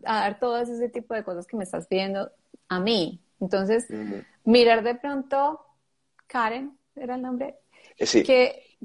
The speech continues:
Speaker 1: qué expectativas estás poniendo en el otro que tú podrías darte a ti? O sea, ¿qué, qué tanto estás
Speaker 2: Ujú.
Speaker 1: esperando del otro?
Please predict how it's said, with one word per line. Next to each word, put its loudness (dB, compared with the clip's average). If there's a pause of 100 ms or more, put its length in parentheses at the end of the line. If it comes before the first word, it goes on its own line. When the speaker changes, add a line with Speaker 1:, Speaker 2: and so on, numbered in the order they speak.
Speaker 1:
qué 0
expectativas -2
estás -8
poniendo -6
en -4
el 0
otro -2
que -4
tú -4
podrías -2 (200)
darte 0
a -4
ti? -6
O -20
sea, -4
¿qué, -4
qué -2
tanto 6
estás 4
Speaker 2:
Ujú. 2
Speaker 1:
esperando -2
del 4
otro? -2